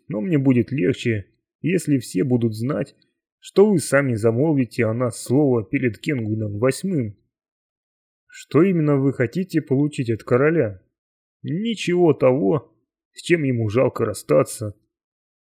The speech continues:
Землю где-нибудь в приграничье, скудную и никому не нужную. Хорошо бы бакайцев туда же, хоть и варвары, но ужиться с ними можно, а без защиты трудно нам.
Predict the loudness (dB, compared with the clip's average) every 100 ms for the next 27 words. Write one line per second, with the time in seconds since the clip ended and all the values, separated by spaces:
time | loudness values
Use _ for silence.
0 | _ -12 -6 -2 0 2 0 2 0 2
1 | -2 -2 -4 -2 -2 -2 -4 -4 -4 -4
2 | -6 -12 _ -20 -4 -2 0 0 -2 -2
3 | -6 -8 -6 -4 0 0 0 0 0 2
4 | 2 0 -6 -10 -14 _ _ _ _ _
5 | _ _ -2 0 0 2 2 4 2 2
6 | 0 0 -4 -2 2 2 2 -4 -10 _
7 | _ _ _ -6 -4 -2 -4 -2 2 2
8 | 4 2 2 -2 _ _ _ _ _ -4
9 | 4 4 4 0 0 -4 -2 -2 -2 -2
10 | 0 0 0 -4 -8 _ _ -6 -4 0
11 | 0 2 -2 0 -2 0 -2 -2 -4 -2
12 | -4 -4 -6 -6